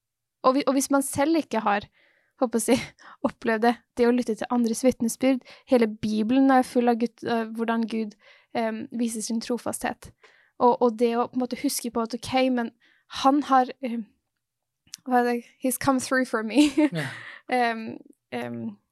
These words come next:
Speaker 1: kommet meg til unnsetning,
Speaker 2: Mm.
Speaker 1: eh, i, i, i, eh, i tunge tider før.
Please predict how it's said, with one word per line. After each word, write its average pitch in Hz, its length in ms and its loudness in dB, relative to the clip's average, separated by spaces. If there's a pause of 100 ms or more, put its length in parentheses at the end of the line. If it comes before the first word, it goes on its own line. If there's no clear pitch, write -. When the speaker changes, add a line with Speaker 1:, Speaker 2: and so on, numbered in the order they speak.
(180)
Speaker 1:
kommet 277 300 0
meg 247 100 -2
til 254 120 -4
unnsetning, 247 480 0 (220)
Speaker 2:
Mm. 165 280 -4
Speaker 1:
eh, 127 320 -4 (1000)
i, 247 240 -2
i, 240 340 -2 (180)
i, 226 220 -10
eh, 247 200 -8 (440)
i 233 60 -6
tunge 233 360 -4
tider 226 260 -10
før. 302 320 -2